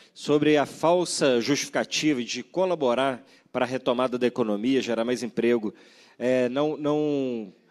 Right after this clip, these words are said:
não impõe mais essa obrigatoriedade, nós estamos entendendo que isso passa a fazer a precarização da atividade do serviço.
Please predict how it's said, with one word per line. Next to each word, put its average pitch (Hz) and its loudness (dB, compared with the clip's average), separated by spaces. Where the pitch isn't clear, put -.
não 151 2
impõe 165 4
mais 147 0
essa 147 -2
obrigatoriedade, 151 0
nós 170 -2
estamos 190 -2
entendendo 180 0
que 185 -10
isso 175 -2
passa 160 -2
a 139 -4
fazer 160 -2
a 160 0
precarização 151 -2
da 135 -2
atividade 131 -2
do 135 -12
serviço. 135 -4